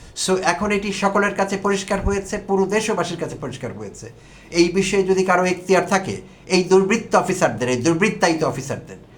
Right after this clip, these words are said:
তারা যা করেছে, আয়নাঘর নামক যেই নাটকের মাধ্যমে তারা আমাদের ছাত্র জনতার বিপক্ষে দাঁড়িয়েছিলেন, আমাদের বাংলাদেশের নাগরিকদের নির্মম নির্যাতন করেছেন তারা,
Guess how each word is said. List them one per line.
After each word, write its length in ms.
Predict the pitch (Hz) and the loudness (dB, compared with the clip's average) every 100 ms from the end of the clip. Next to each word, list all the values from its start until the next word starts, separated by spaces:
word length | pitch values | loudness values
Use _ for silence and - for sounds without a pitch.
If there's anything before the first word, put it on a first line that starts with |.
| - - | -20 -4
তারা 180 | 156 165 | 4 4
যা 140 | 170 160 | 6 2
করেছে, 600 | 156 202 226 240 247 - - - | 4 2 2 2 2 0 -12 -10
আয়নাঘর 520 | - 165 170 160 175 165 | 0 2 4 2 2 2
নামক 360 | 170 165 160 | 2 0 0
যেই 180 | 165 165 | 0 0
নাটকের 420 | 151 156 165 156 | 2 -2 -2 -2
মাধ্যমে 360 | 160 180 160 147 | 0 0 -2 -2
তারা 180 | 147 135 | -2 0
আমাদের 320 | 135 135 127 | -2 -2 -4
ছাত্র 300 | 147 139 131 | -4 -4 -4
জনতার 320 | 127 131 117 | -4 -4 -4
বিপক্ষে 340 | 113 131 110 117 | -4 -6 -6 -6
দাঁড়িয়েছিলেন, 500 | 113 110 101 120 90 - - - - - | -6 -6 -8 -12 -12 -16 -20 -20 -20 -8
আমাদের 360 | 143 160 165 147 | -2 0 2 2
বাংলাদেশের 560 | 156 156 156 165 196 | 2 2 2 2 -2
নাগরিকদের 580 | 185 180 175 170 - 117 - - - | 0 0 0 -4 -2 -4 -4 -14 -10
নির্মম 340 | 147 165 160 156 | -2 2 2 2
নির্যাতন 440 | 143 165 156 127 | 0 0 0 -2
করেছেন 360 | 113 101 101 95 | -6 -8 -8 -12
তারা, 220 | 95 76 | -12 -16